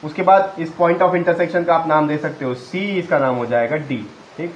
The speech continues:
अब लास्ट स्टेप आपको ज्वाइन कर लेना है, ज्वाइन सीडी, सीबी, डी, अच्छा, इसका नाम सी, ये ए है, ठीक है, ये ए है, डीए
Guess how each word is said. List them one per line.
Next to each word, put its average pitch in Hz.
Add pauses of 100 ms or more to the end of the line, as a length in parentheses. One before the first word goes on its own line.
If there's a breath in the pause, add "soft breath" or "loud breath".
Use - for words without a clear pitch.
(340)
अब 180
लास्ट 180
स्टेप 175
आपको 160
ज्वाइन 147
कर 160
लेना 151
है, 135
ज्वाइन 151 (920)
सीडी, 170 (1040)
सीबी, 165 (1800)
डी, 170
अच्छा, 127
इसका 139
नाम 160
सी, 151
ये 151
ए 147
है, 110 (200)
ठीक -
है, 170
ये 143
ए 135
है, 104 (1300)
डीए 170